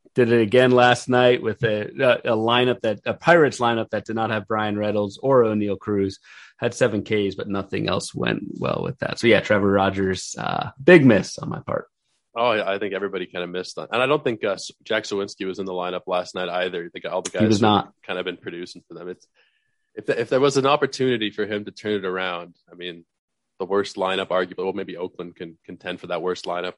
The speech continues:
Speaker 2: conversation, but right up there, bottom two, three lineup. If he wasn't gonna turn it around there, I think I, I've cut ties where I do currently still roster him. Ah, man, it's, it, like you said, it, it's tough. It's, uh, a little bit, uh,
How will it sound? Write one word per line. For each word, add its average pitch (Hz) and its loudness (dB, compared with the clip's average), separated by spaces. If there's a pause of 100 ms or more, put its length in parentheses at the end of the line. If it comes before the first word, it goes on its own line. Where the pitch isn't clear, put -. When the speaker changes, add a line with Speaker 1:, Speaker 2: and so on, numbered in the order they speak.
(120)
Speaker 2:
conversation, 85 -14
but 92 -10
right 123 2
up 104 -2
there, 82 -10
bottom 98 -2
two, 92 -10
three 90 -10
lineup. 87 -8 (680)
If - -14
he 127 -8
wasn't 139 2
gonna 117 0
turn 107 -2
it 95 0
around 87 0
there, 87 -6
I 85 -12
think 85 -16 (280)
I, 87 -8
I've 95 -6
cut - -8
ties 85 -4
where 82 -6
I 87 -6
do 87 -14 (160)
currently 87 -6
still 87 -12
roster 87 -6
him. 85 -14 (1700)
Ah, - -8
man, 92 -6 (100)
it's, - -10
it, 117 -2
like 117 0
you 110 -6
said, 92 -2
it, 92 -6
it's 101 -6
tough. - -6
It's, - -18
uh, 90 -4 (100)
a 90 -20
little 95 -6
bit, 90 -12 (100)
uh, 85 -8